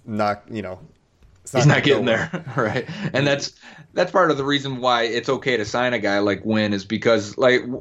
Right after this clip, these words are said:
Speaker 2: I kept mentioning interior defensive line, in my opinion, can be a starter. You know, that guy next to Geno Atkins in your nickel role.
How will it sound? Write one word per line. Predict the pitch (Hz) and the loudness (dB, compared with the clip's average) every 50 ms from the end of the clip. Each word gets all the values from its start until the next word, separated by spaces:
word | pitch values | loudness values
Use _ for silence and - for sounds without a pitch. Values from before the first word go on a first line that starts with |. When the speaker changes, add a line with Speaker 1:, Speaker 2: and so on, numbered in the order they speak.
| - - 139 | -10 -6 -2
Speaker 2:
I | 139 165 185 | 0 0 2
kept | - 190 170 143 | 2 0 0 0
mentioning | 135 131 127 - - 135 127 127 131 | 0 -4 -4 -4 -4 -4 -4 -2 -2
interior | 131 131 - 143 139 131 123 | -2 -2 0 2 4 4 4
defensive | 120 107 127 120 110 - 107 | 2 2 0 -2 -2 -2 -4
line, | 110 110 110 107 107 107 104 - - | -2 0 2 2 2 0 -2 -4 -4
in | - 117 | -4 -2
my | 113 113 113 110 | 0 2 2 2
opinion, | 101 - 107 104 104 98 95 | 0 -2 -2 -4 -4 -4 -4
can | - 107 98 | -4 -2 2
be | 101 95 | 2 2
a | 90 | 2
starter. | - - - 101 95 90 87 82 85 80 90 | 2 -2 0 0 0 0 0 -2 -2 0 2
You | 113 110 | 2 4
know, | 107 107 | 4 4
that | 107 107 | 2 2
guy | 101 131 127 127 | 2 2 0 0
next | 123 120 123 117 - | 0 -2 -4 -4 -6
to | - 113 | -8 -8
Geno | 104 120 117 110 107 | -6 -4 -2 -2 0
Atkins | 104 104 104 104 107 101 92 | 0 0 -2 -4 -6 -8 -6
in | 101 | -6
your | 101 98 | -4 -4
nickel | 98 101 107 107 107 107 107 107 101 98 92 | -2 -2 -2 -2 0 2 4 4 4 2 0
role. | - 110 107 107 101 98 95 - | 2 4 4 6 4 4 2 -2